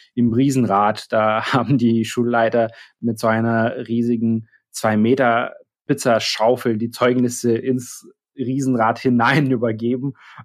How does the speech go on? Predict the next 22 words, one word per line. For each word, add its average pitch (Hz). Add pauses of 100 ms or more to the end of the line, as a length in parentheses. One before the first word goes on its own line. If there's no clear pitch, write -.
(140)
Und 127
so 147
ist 151
es 151
auch -
dieses 180
Jahr, 175
dass 143
viele 147
Schulen 151
sagen, 135 (200)
wenn 123
schon 160
der 131
Abiball 160
nicht 160
stattfinden 160
kann 160
in 151
der 143
normalen 135
Form, 160